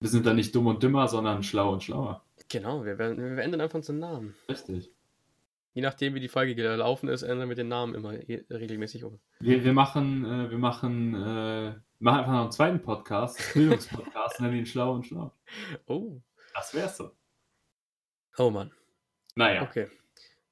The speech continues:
Speaker 2: Äh, ich lass heute mal die komplette Abmord, Jakob. Das, das ganze Thema so Social Media und das und das. Das heute alles du übernehmen. Ich, ich, äh, geb mal kurz an dich weiter.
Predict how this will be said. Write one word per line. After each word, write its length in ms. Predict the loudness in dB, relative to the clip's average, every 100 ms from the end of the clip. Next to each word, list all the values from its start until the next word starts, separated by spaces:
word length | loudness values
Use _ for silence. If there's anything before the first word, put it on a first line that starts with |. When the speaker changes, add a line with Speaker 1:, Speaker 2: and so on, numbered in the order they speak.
| _ -2
Speaker 2:
Äh, 220 | 0 0
ich 80 | 2
lass 200 | 2 6
heute 120 | 4
mal 120 | 4
die 80 | 0
komplette 300 | 2 4 6
Abmord, 340 | 4 4 0 2
Jakob. 400 | 0 2 0 0
Das, 140 | -6
das 180 | -6 -4
ganze 260 | -4 -4 -6
Thema 320 | -4 0 0
so 300 | 0 -2 -2
Social 360 | -2 -4 -4 -8
Media 320 | -6 -4 -6
und 140 | -6
das 200 | -6 -8
und 80 | -10
das. 160 | -12 -2
Das 220 | 0 2
heute 120 | 2
alles 200 | 2 2
du 80 | -2
übernehmen. 320 | -4 -2 -2
Ich, 140 | -6 -12
ich, 240 | -14 -12
äh, 380 | -2 0 0 -2 _ _
geb 180 | -8 -4
mal 80 | -2
kurz 180 | -4 -6
an 80 |
dich 160 | -10 -12
weiter. 260 | -18 -18